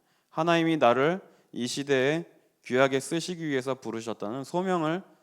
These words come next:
확인하는 시간 되시길 바랍니다. 이 말씀 붙잡고 나아갈 때 하나님은 우리를 완벽하게 인도하실 줄 믿습니다.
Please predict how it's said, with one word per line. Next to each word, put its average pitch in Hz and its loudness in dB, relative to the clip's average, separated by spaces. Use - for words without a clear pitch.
확인하는 147 -4
시간 127 -6
되시길 104 -6
바랍니다. 78 -14
이 113 0
말씀 120 6
붙잡고 120 0
나아갈 104 2
때 123 -2
하나님은 151 0
우리를 123 -2
완벽하게 135 2
인도하실 104 -4
줄 107 -12
믿습니다. - -18